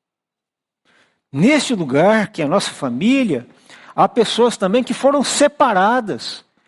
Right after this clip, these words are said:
porque essa também é uma ideia, né? Nós fomos separados do mundo para Deus. Então, neste lugar onde nós separamos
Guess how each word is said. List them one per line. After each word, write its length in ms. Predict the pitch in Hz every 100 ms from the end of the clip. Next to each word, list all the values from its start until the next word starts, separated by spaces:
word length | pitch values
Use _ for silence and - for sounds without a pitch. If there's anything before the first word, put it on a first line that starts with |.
| _
porque 220 | 180 175
essa 240 | 175 185 190
também 240 | 196 190
é 20 |
uma 180 | 220 233
ideia, 540 | 233 160 185 214 196 147
né? 120 | 214 226 165 185 - - _
Nós 160 | 165 -
fomos 200 | 214 -
separados 960 | - 285 285 254 220 190 185 151 - - -
do 260 | 147 143 294
mundo 920 | 285 233 233 240 240 302 302 - - _
para 480 | 180 196 254 294 302 _ _ _ _ _ -
Deus. 680 | 185 294 294 - - - _ _ _ _ _ _ _ _ _ _ _ _ _ _ _ _ _ _ _ _ _ _ _ _ _ _ _ _ _ _
Então, 140 | 190
neste 280 | 208 294 311
lugar 800 | 302 285 196 214 220 196 127 - _ _ _ -
onde 180 | 202 208
nós 160 | 240
separamos 1160 | - 247 240 202 220 247 240 180 127 - -